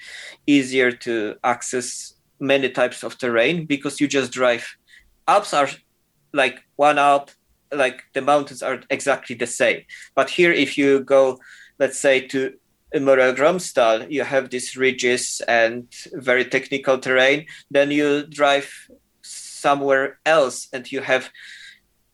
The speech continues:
easier mountains. Then basically, I found Norway so specific in that, uh, regards that, uh, I mean, for me, it's perfect. I love,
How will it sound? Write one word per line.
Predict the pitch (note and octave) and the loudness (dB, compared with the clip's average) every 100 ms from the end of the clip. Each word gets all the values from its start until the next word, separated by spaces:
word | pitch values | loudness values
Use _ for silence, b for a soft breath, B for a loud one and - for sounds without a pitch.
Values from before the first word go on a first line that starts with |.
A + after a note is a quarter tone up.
| _ _ _ | _ _ _
easier | G#3 A3 E3+ D#3 B2+ | -4 -2 0 2 2
mountains. | A#2 G2 F2+ - B2+ - | 2 0 -2 -10 -14 -4
Then | C#3+ | -2
basically, | C#3 E3+ E3+ E3 D#3+ C#3+ - | 2 2 0 -4 -4 -6 -2
I | C#3+ C3+ - _ _ | -2 -2 -8 _ _
found | D3 C#3+ C#3+ - D3+ | 2 2 2 -6 0
Norway | D3 C#3+ C#3 C3 C#3+ | 2 2 0 -4 -6
so | - - D3+ | -10 -4 -2
specific | D#3 - - - - D#3+ - A#2+ - _ | -4 -10 -10 -6 -2 -2 -2 -6 -6 _
in | C#3+ C3 | -12 -4
that, | C3+ C#3 - - - B2+ | -4 -4 -12 -20 -14 -12
uh, | - - _ _ - - - _ _ - B2 | -12 -14 _ _ -20 -20 -20 _ _ -12 -4
regards | A#2+ A#2 B2 A2 A2 - - - | -2 0 2 2 0 -6 -12 -2
that, | B2 B2 - B B B B B B _ | 0 0 -10 B B B B B B _
uh, | B2 B2 B2 B2 B2 B2 B2 B2 - _ _ _ _ _ _ _ _ _ _ _ _ | -2 0 2 2 2 0 0 -2 -8 _ _ _ _ _ _ _ _ _ _ _ _
I | F#3 | 0
mean, | E3+ | 0
for | - D#3 C#3+ | 0 0 2
me, | D3 | 0
it's | A#2 | -2
perfect. | - A2+ - - - | -4 -6 -6 -12 0
I | C#3 C#3 | 2 4
love, | C#3+ D3 C#3 - | 2 2 0 -4